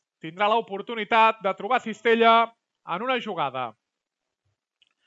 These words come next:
És ara Guillem Fàbregas, des de la banda. Valls el que ha de fer és seguir amb el ritme, eh, que li han permès doblegar el primer període, que ha estat favorable al conjunt gironí.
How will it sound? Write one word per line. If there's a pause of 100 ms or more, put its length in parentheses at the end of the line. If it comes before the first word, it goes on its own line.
(240)
És
ara
Guillem
Fàbregas,
des
de
la
banda. (880)
Valls
el
que
ha
de
fer
és
seguir
amb
el
ritme,
eh, (440)
que
li
han
permès
doblegar (800)
el
primer
període,
que
ha
estat
favorable
al
conjunt
gironí.